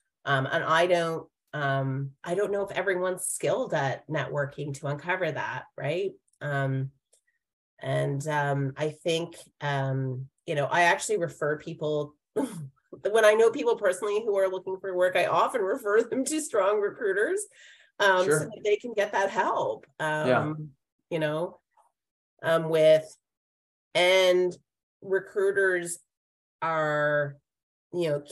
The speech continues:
Speaker 1: keenly aware that they need to sell the value of somebody beyond the resume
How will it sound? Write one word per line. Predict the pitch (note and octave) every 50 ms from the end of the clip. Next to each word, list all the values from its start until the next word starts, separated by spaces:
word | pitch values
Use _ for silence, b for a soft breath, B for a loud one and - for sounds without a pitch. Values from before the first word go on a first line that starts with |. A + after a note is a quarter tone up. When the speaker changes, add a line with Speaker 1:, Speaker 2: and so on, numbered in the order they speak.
| - -
Speaker 1:
keenly | B3+ G3 G3 F#3+ F#3+ F3+ E3+ E3
aware | D#3+ D3+ D3+ D#3 D#3 D#3+ D#3 D3+ D3 D3+ D#3
that | D3 D3+ D3+ C#3+ - -
they | F3 E3 F3 E3 E3+ E3
need | E3+ E3+ E3 D#3 -
to | F3 E3
sell | - - - F3 D#3+ D#3 D#3+
the | D#3+ D#3 D3
value | D3 D3+ D3+ D3+ D3+ D#3 D#3 E3 E3 D#3 D3+ D3
of | C#3+ C#3
somebody | - - D#3+ D#3 D3+ D3+ D3 C#3+ D3 D3+
beyond | D3+ D3+ D#3 D3 D3 D3+ D3+ D3+
the | D3+ D3+
resume | D#3+ D#3+ F3 F3+ F3+ E3+ D3+ C3+ C3+ C#3 D3+